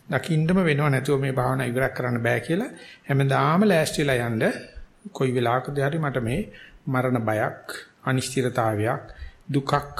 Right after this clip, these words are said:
චකිතයක් එන්න පටන් ගන්නවා. මං කොහොමද මේකට මුහුණ දෙන්නේ කියලා. ලෑස්ති වෙලා යන්න යන්න ඒකේ තියෙන නපුරු ගතිය අඩු වෙනවා. Tamante ඒකට මුහුණ දීමේදී දියුණු කරගත හැකි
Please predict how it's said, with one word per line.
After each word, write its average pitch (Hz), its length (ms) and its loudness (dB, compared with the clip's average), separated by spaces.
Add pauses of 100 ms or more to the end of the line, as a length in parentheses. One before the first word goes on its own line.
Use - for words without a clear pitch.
(600)
චකිතයක් - 580 -2
එන්න 131 160 0
පටන් 139 300 -2
ගන්නවා. 151 360 -2 (440)
මං 156 260 0
කොහොමද 139 440 0
මේකට 147 320 -2
මුහුණ 190 280 0
දෙන්නේ 101 220 -4
කියලා. - 260 -14 (380)
ලෑස්ති 135 360 2
වෙලා 202 240 4
යන්න 175 200 4
යන්න 110 260 2 (480)
ඒකේ 151 260 0
තියෙන 151 260 0
නපුරු 160 320 0
ගතිය 160 280 2
අඩු 123 200 2
වෙනවා. 131 360 2 (440)
Tamante 135 460 -2
ඒකට 135 340 0 (680)
මුහුණ 143 280 2
දීමේදී 147 520 2 (760)
දියුණු 147 240 6
කරගත 147 380 0
හැකි 143 380 0